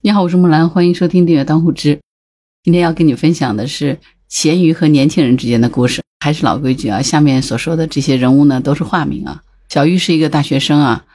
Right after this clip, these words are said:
他在读的这个学校呢，学制是三加二，现在是第四年了，能够自由安排的假期并不多。明年回去呢，就要开始实习了。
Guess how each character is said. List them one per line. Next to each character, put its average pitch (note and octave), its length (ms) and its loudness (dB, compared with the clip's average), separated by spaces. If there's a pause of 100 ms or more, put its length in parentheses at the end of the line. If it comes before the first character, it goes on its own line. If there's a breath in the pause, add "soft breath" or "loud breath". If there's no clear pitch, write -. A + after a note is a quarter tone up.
(100)
他 F#3 160 -4
在 F#3+ 180 -2
读 D3 160 -2
的 D#3+ 80 -2
这 D#3+ 120 -2
个 D3+ 80 2
学 C3 180 -4
校 D3 200 2
呢， B2+ 200 0
学 C#3+ 220 -2
制 D3 160 -2
是 C3 160 -4
三 D3 180 0
加 D#3 140 2
二， D#3 200 -2 (400)
现 F#3+ 160 0
在 F3 80 2
是 D3+ 120 -6
第 F#3 120 -2
四 F3 220 0
年 E2+ 180 0
了， C2 220 -8 (160)
能 D#3 160 0
够 E3+ 100 2
自 E3+ 160 0
由 E3 80 2
安 D#3 160 0
排 D3+ 120 0
的 D3+ 80 0
假 D3 180 0
期 C#3 220 -2
并 D#3 180 2
不 - 80 -2
多。 A#2+ 260 -4 (420)
明 E3 220 2
年 D#3+ 160 2
回 D3 160 -2
去 C#3 180 -2
呢， C3 140 2
就 C3+ 120 -2
要 B2+ 120 0
开 - 160 -4
始 - 120 -6
实 - 200 -8
习 - 200 -4
了。 F#2+ 180 -6